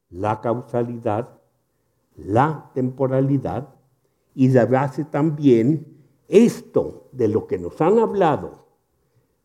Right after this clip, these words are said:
Todorov y Ducrot, en el sentido de que el texto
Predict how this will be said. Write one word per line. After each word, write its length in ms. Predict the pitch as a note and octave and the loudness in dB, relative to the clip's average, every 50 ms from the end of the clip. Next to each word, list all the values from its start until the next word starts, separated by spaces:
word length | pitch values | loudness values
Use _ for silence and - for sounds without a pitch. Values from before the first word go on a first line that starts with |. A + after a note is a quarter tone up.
| _ _ _ | _ _ _
Todorov 760 | - E3 F#3+ G3+ F#3 G3+ F#3+ E3 D3 A#2+ G2 D2+ - - - - _ _ _ _ _ _ _ _ | 4 4 4 4 4 0 0 2 2 2 0 -2 -4 -8 -18 -20 _ _ _ _ _ _ _ _
y 140 | - B2+ B2 | -6 -4 0
Ducrot, 680 | A#2 A#2+ G#2 - - B2+ B2 E3 A3 - - - - _ _ _ _ _ _ _ _ _ _ _ _ | 0 0 -2 0 -2 2 2 2 0 0 -6 -16 -20 _ _ _ _ _ _ _ _ _ _ _ _
en 180 | - A#2+ A#2+ C3 | -2 2 6 6
el 140 | C3+ B2 C3 | 6 6 4
sentido 720 | C3 C3+ A#2 G#2+ G#2 - - D3 E3 F3 D#3+ E3 D#3 C3+ | 2 0 0 0 -2 -4 -4 -2 0 2 2 4 2 4
de 360 | A#2 B2+ C#3+ D#3+ D#3 D#3 - | 4 4 4 4 2 -2 -10
que 400 | - - G#2+ G2+ G2+ G2 - - _ _ _ _ _ _ _ _ _ | -6 -2 -2 -2 -2 -4 -6 -14 _ _ _ _ _ _ _ _ _
el 260 | _ - - F2+ F2 - | _ -14 -14 -14 -14 -16
texto 760 | _ _ G#3+ A3 A3 - - - - - - D3+ E3 F3 - | _ _ 2 2 2 0 -8 -16 -12 -6 -2 -2 -2 -2 -4